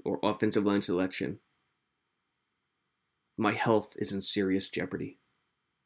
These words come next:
For the Giants, Dave Gettleman, he just needs to try to say as less as possible and make his picks. He does have a good history. He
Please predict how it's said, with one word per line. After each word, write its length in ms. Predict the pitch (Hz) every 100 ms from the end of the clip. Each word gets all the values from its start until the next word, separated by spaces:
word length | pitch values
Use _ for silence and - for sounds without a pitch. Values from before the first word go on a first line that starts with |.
| _ _ _ _ _ _ _ _ _ _ _ _ _ _ _ _ _ _ _ _ _ _ _ _ _
For 80 | -
the 80 | 101
Giants, 480 | 107 143 147 139 -
Dave 220 | 113 107
Gettleman, 480 | 139 143 143 139 139 - _ _ -
he 100 | 117
just 240 | 104 107
needs 140 | 104 92
to 320 | 92 90 85 - _ _ _ _ _ _ _ _ _ _ _ _ _ _ _
try 200 | - 101
to 220 | 90 92 - _ _ _ -
say 240 | - 107
as 140 | 90 -
less 260 | 113 135
as 80 | 135
possible 640 | - 117 127 123 123 123 - _ _ _ _ _ _ _ _ _ _
and 120 | 98
make 200 | 98 101
his 120 | 104 -
picks. 500 | - - - - - _
He 140 | - -
does 240 | - 117 123
have 180 | 131 131
a 60 |
good 240 | 127 135 120
history. 460 | 113 - - -
He 120 | -